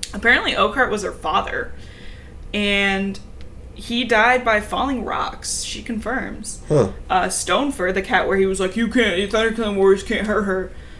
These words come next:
Speaker 1: him, is her brother. So she goes, "Hey, you can speak to my ma, Graypool, who's an elder now." It'll just take me a bit to get her out of the,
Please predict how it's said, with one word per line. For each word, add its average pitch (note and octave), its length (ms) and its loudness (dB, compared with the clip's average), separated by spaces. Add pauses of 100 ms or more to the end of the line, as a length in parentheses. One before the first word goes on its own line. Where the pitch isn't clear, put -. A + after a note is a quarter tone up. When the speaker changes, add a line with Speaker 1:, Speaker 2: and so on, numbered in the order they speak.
(160)
Speaker 1:
him, G#3 380 2 (280)
is G#3+ 200 6
her G3+ 100 2
brother. - 520 4 (440)
So G3+ 320 2
she G3+ 140 -2
goes, G3+ 420 4
"Hey, G#3+ 320 6
you G#3+ 180 2
can C4+ 140 0
speak B3+ 240 -6
to B3 60 -2
my A3 120 2
ma, F#3+ 360 4
Graypool, F#3 720 0
who's G3+ 220 -2
an F#3 80 -4
elder G3+ 360 2
now." A3+ 460 -4 (360)
It'll G3+ 160 2
just F#3+ 360 -4
take F#3+ 220 -4
me E3 100 -4
a D#3+ 60 -2
bit E3+ 260 -2
to F#3 60 -6
get F3+ 160 -4
her D3+ 100 -4
out D#3 200 2
of - 100 -10
the, A#2+ 240 -6